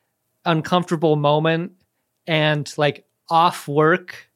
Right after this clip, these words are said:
employee hang. And that's what this is, right? Because it's not just that it's woo-woo shit and candle making.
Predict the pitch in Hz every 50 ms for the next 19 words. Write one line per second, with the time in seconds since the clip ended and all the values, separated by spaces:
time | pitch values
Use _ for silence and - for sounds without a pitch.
0 | _ _ _ _ - 196 170 160 147 - - 160 160 165 185 202 208 214 180 190
1 | 196 202 214 226 240 254 240 - - - 175 185 220 240 233 - 220 226 254 220
2 | - - 269 311 277 202 - 202 208 233 226 214 180 220 202 220 208 - 226 247
3 | 269 262 - 233 208 - _ _ _ - 202 185 175 180 - 139 143 156 165 196
4 | 202 190 185 170 170 170 - 175 170 160 160 143 131 - - 156 165 175 175 175
5 | 151 147 143 139 131 - 143 139 139 139 135 123